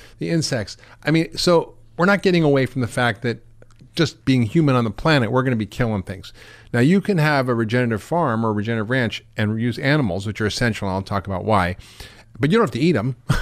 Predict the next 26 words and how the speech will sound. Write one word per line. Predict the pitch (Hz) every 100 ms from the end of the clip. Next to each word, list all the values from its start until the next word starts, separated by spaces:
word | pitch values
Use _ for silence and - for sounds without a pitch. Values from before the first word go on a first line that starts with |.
| -
<laughs> | 180 - -
but | 143
you | 139
have | 131 180 -
to |
have | 135 156 113
'em. | 90 - - -
So | - 143 123
to | 135
get | 160 190 170
rid | 185
of | 160 127
all | 147 156 151
animal | 147 143 139 123 113 - - - - -
agriculture | 143 156 123 113 104 110 104 -
is | 127 110 107 - - -
a | 101
mistake | 98 - - 120 92 92 - - - - -
for | - - 107 104
environmental | 120 107 101 117 107 104 104
reasons | 98 104 95
and | 98
climate | - 98 85
reasons. | 92 - 101
In | -
fact, | 143 -